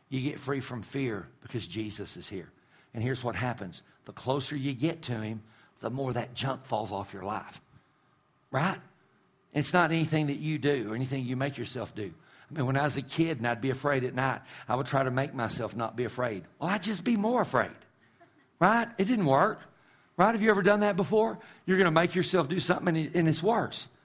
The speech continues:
But when you get close to Jesus Christ, you get set free. Whatever it is you need in your life, if it's peace, if it's joy, if it's freedom from fear.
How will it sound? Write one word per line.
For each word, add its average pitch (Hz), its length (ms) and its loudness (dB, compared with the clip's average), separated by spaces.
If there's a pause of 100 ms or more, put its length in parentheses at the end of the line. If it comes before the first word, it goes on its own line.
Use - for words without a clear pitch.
(380)
But 123 100 -6
when 117 160 0
you 131 120 -2
get 151 180 0
close 139 280 -2
to 123 80 -12
Jesus 113 420 -4
Christ, 113 500 -2 (400)
you 123 180 -4
get 127 260 -4
set - 240 -6
free. 113 360 -4 (220)
Whatever 139 460 2
it 143 80 -2
is 143 180 -2
you 131 100 -4
need 131 200 -2
in 120 80 -4
your 113 160 -6
life, 104 360 -6 (280)
if 117 140 -4
it's 110 120 -8
peace, 147 440 -2
if 117 140 -4
it's 107 160 -8
joy, 135 300 0
if 117 140 -2
it's 101 120 -8
freedom 131 320 -2
from 117 200 -6
fear. 131 360 -2